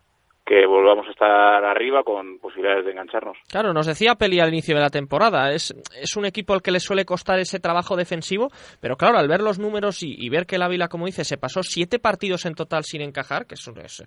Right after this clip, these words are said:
Speaker 2: son muchísimos minutos, ¿no? ¿Qué importan-, qué importancia tiene eso? Y, por supuesto,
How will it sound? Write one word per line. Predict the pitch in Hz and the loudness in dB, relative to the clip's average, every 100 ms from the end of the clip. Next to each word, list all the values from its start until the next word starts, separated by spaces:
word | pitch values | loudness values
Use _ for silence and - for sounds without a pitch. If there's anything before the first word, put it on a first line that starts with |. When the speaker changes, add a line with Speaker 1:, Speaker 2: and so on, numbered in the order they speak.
| 87 | -20
Speaker 2:
son | - 135 | -14 -12
muchísimos | 151 190 202 160 | -6 -4 -2 -4
minutos, | 139 226 - 143 | -4 -8 -8 -4
¿no? | 208 - - - - | -4 -6 -16 -14 -6
¿Qué | |
importan-, | 226 226 226 208 226 226 - _ _ | -4 0 0 0 -2 -4 -18 _ _
qué | 190 | -8
importancia | 208 214 214 208 208 - 208 | -4 -4 -2 -4 -6 -4 -4
tiene | 214 208 202 | -2 -4 -4
eso? | 208 254 - | -6 -6 -6
Y, | 143 | -6
por | 139 | -8
supuesto, | 131 120 151 - 202 | -8 -8 -8 -6 -6